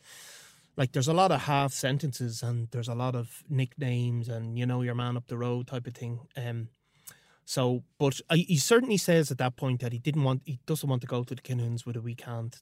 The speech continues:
I mean, that, that, and that, that seems to be, I mean, that's what the state have said. That is this motivation for going up north, for in, in getting these dissident groups involved, is to be able to go to the Kinahans with a stronger hand and ultimately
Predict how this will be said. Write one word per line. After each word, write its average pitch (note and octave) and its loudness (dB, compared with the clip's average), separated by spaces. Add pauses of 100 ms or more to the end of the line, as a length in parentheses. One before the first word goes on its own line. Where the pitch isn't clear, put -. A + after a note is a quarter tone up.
I B2 -12
mean, A#2+ -8
that, B2 -2
that, B2 -4 (440)
and A#2+ -4
that, C3 0 (120)
that C#3 2
seems D3 2
to C3+ -4
be, B2 0 (720)
I - -10
mean, B2+ -2
that's B2+ -2
what B2 -8
the A#2+ -8
state B2 -4
have A#2 -8
said. B2 -4
That A#2+ -2
is A#2 -4 (100)
this B2+ -4
motivation B2 0 (240)
for B2+ -6
going C#3+ 4
up C3+ 0
north, B2 -2
for A2+ -8
in, C3 -2
in B2+ -6 (140)
getting C3 0
these B2 -4 (160)
dissident B2+ -2
groups B2+ -2
involved, B2 -2 (320)
is B2+ -4
to - -20
be C#3 0
able C3+ 4
to C3 -8
go B2 -4
to C3 -8
the B2 -6
Kinahans A#2 -4
with B2+ -4
a B2 -2
stronger B2 -4
hand A#2+ -4
and A#2 -6
ultimately A#2+ -8